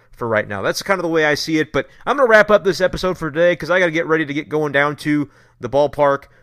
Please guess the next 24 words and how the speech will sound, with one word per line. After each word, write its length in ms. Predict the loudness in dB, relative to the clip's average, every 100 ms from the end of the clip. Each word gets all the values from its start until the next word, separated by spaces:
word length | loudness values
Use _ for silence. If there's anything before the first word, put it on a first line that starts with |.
| _
Busch 200 | -8 -6
Stadium, 560 | -2 0 0 -4 -6 -6
media 260 | -4 -2
availability 520 | -2 -2 -4 -6 -8
starts 280 | -6 -4 -4
at 60 | -4
eleven, 380 | 2 4 4 -2
and 120 | -2
so 140 | -2
we'll 160 | 0 -2
have 120 | -2
some 160 | -6 -8
pregame 480 | -8 -4 -4 -6 -12 _ _ _
interviews 440 | -4 -2 0 -2 -2
and 140 | -6
things 180 | -6 -2
like 220 | -2 0
that 200 | 0 0
that 120 | -2
we 140 | -4 -8
can 140 | -10
share 260 | -4 -4 -4
some 180 | -8
information. 640 | -10 -8 -6 -6 -6 -12